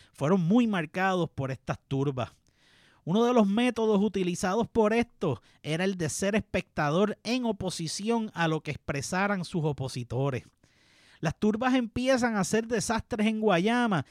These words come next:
en las elecciones del mil novecientos bajo la ley Foraker. Un cinco de octubre de mil novecientos, ochenta miembros del Partido Republicano y residentes de Guayama se mueven hacia Arroyo a provocar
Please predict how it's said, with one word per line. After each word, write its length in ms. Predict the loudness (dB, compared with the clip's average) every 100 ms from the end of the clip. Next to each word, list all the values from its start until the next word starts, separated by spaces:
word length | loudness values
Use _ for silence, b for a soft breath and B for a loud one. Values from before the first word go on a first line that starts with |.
| b
en 140 | -8 -4
las 100 | -2
elecciones 600 | -2 -4 -4 -2 -2 -2
del 140 | -2
mil 220 | -2 -2
novecientos 720 | 0 0 0 -2 -4 -6 -6 -8
bajo 300 | -4 -2 -2
la 140 | -2
ley 180 | -2 -4
Foraker. 560 | -4 -2 -2 -4 -6 -10 -14 _ _ _ _ _ _ _ B B B B
Un 160 | -2
cinco 460 | 0 0 -2 2 4
de 60 | 4
octubre 520 | 0 0 2 4 2
de 120 | 0
mil 160 | -4 -4
novecientos, 800 | -2 -2 -2 -2 -4 -2 -2 -2 b b b b
ochenta 640 | -4 -2 0 0 -2 -2
miembros 500 | 0 0 0 0 0
del 160 | 0 -4
Partido 460 | -2 -6 -2 -2 0
Republicano 920 | -2 -2 0 0 -2 0 0 0 -2 b b
y 140 | -4
residentes 800 | -4 -2 -4 -4 -4 -4 -6 -8
de 80 | -4
Guayama 720 | -2 0 0 0 0 0 -2 -4 b
se 220 | -6 -4
mueven 540 | -2 0 2 0 -2 -4
hacia 320 | -6 -4 -4
Arroyo 600 | -2 2 2 2 0 -2 b b
a 120 | -6
provocar 640 | -2 -2 0 0 2 0